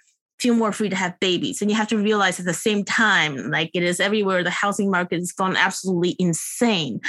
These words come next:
So, um, people didn't dare have kids because all of a sudden it became like you had to have a house, you have to send it to all these grind schools. And Xi Jinping was just like, "Okay, let's take the straightest path. Let's just smash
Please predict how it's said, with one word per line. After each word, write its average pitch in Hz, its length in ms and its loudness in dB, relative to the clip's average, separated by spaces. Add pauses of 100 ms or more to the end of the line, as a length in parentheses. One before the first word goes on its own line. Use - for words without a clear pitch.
(320)
So, 190 440 2
um, 185 260 0 (100)
people 214 240 0
didn't 185 340 0
dare 185 160 2
have 190 260 -2
kids 233 300 0
because 180 360 -2
all 202 160 2
of 190 60 0
a 180 80 0
sudden 233 420 0 (400)
it 185 260 2
became 185 520 0
like 170 280 0
you 170 80 -2
had 180 180 -2
to 185 60 -4
have 180 180 -4
a 170 60 0
house, 202 520 0
you 196 60 0
have 175 120 -2
to 180 60 -2
send 196 200 0
it 185 100 -2
to 196 60 0
all 180 120 2
these 180 180 0
grind 208 380 2
schools. 214 520 0
And 196 200 0 (420)
Xi 254 200 -2
Jinping 311 360 2
was 269 160 0
just 254 160 -4
like, 262 180 2
"Okay, 294 320 2
let's 233 240 0
take 233 240 0
the 226 80 0
straightest 214 500 -2
path. 156 400 0
Let's 180 180 -4
just - 420 -10
smash 202 640 0